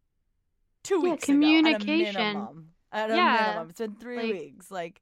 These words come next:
Speaker 2: that's normal business practice, like
Speaker 1: So, I was like, I lost my shit. I was like, "Fuck that guy, blah, blah, blah," to Andy. I was like, "He's not sick. He's lying. Like, he's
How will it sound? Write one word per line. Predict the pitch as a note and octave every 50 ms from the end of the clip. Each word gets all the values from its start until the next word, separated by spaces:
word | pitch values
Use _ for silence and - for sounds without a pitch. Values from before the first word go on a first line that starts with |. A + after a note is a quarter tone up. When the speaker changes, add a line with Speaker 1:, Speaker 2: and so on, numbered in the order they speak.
| _ _
Speaker 2:
that's | - A#3+ B3+ - - _ _ _ _ _ _ _ _ _ -
normal | A#3+ A#3+ B3 B3 B3+ B3 A#3+
business | G#3+ G3+ A#3+ A#3+ A3+ A#3 A3+ G#3+ A3 -
practice, | _ - - G#3 G3 G3+ _ - G#3 G#3+ G#3+ - - -
like | B3 A#3
Speaker 1:
So, | G#3+ G3+ G3 G3 F#3+ F#3 F3+ F#3 F#3+ - _ A3+ -
I | - A#3 C#4
was | B3+ B3 A#3+ G3+
like, | A#3 G#3 G3 G3+ G3 _ - _ _ _ _ -
I | F#3+
lost | G3 F#3+ F#3+ F#3+ F#3+ - -
my | G#3 G#3
shit. | F3 - - - F3+ -
I | F3 -
was | - E3
like, | F3+ F3+ - _
"Fuck | _ - - -
that | -
guy, | C5+ B4+ B4 - - - -
blah, | - - -
blah, | - - -
blah," | - - - - - -
to | - A3+
Andy. | - F#3+ G3+ G3 G3 G3+ G#3
I | G#3
was | G#3 G3
like, | G#3+ - - G3 _ _ _ _ _ _ _ _ _ _ _ _ _
"He's | - G4 F#4
not | G4 F4 - -
sick. | - - - E4+ E4 E4 - -
He's | - E4 B3+
lying. | C#4+ D4 E4+ F4 D#4+ E4 C#4+ A#3+ G#3+ F#3+ F3 E3 E3 F3 - _ -
Like, | B3 C4 A#3 - - _ _ _ _ _
he's | - E4+ F4 -